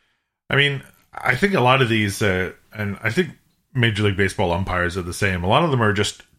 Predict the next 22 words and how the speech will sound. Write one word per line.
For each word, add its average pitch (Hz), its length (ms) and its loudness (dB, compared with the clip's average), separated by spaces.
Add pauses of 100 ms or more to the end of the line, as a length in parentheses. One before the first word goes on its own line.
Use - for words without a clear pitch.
too 110 580 2 (580)
sensitive 87 880 -4
with 98 340 -2 (320)
some 101 220 -2
of 92 60 -4
the 90 80 -4
back 87 340 -2
talk 69 380 -8
and, 82 220 -10
and 85 180 -8
stuff, - 380 -10
and 85 240 -6
so 90 140 -4
they 90 140 -4
just - 300 -8
keep 101 220 -2
ejecting 92 460 -4
players, 92 520 -2
and 87 180 -8 (480)
it's - 120 -2
kind 196 180 2
of 120 240 -4